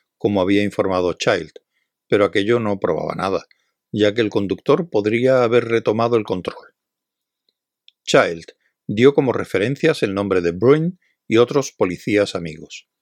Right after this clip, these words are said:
Quince minutos después le dieron el alta, aunque los médicos le advirtieron que debía de ser prudente, aunque no hubiera síntomas de conmoción cerebral.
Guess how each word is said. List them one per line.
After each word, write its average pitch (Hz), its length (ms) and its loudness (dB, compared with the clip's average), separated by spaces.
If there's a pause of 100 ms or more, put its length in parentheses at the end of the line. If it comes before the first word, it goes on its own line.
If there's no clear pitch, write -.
(280)
Quince 123 340 -4
minutos 101 420 -4
después 151 600 0 (320)
le 104 120 0
dieron 110 280 2
el 113 100 2
alta, - 380 -2 (500)
aunque 139 260 0
los 151 200 0
médicos 110 540 0
le 104 120 2
advirtieron 107 800 -2
que 113 100 -4
debía 90 300 0
de 98 100 0
ser 87 260 -6
prudente, 90 640 -4 (460)
aunque 113 400 -2
no 90 140 -4
hubiera 135 360 0
síntomas 104 640 -6 (280)
de 151 160 2
conmoción 92 880 -4 (340)
cerebral. 78 680 -6